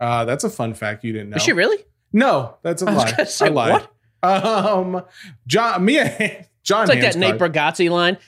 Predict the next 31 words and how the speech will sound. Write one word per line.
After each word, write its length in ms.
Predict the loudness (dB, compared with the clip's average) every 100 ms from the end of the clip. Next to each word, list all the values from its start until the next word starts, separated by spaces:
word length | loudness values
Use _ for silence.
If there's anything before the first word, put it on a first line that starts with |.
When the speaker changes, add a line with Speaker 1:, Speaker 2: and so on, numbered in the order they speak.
| -4
Speaker 2:
He's 100 | 0
talking 240 | 0 2
about 160 | 2 0
Magic 480 | 0 0 0 -2 -2
in, 140 | -4 -4
in, 160 | -4 0
uh, 280 | 0 0 -6 _ _ _ _
like, 140 | -12 -2
Iowa 280 | 0 2 2
or 120 | 0
something. 220 | 0 -2
He's 100 | 0
like, 80 | -2
"Well, 180 | 0 0
most 300 | 2 0 0
people 160 | 0 0
don't 60 | 0
know 140 | 0
this, 160 | 0 -4
Des 80 | -4
Moines, 380 | -2 -2 -4
where 140 | -4 -2
Magic 340 | 0 -2 -2
was 120 | -6
invented." 400 | -6 -4 -4 -4
And 40 | -12
I 40 |
was 100 | -12
like, 80 | -14
"Oh, 60 | -8
yeah." 140 | -8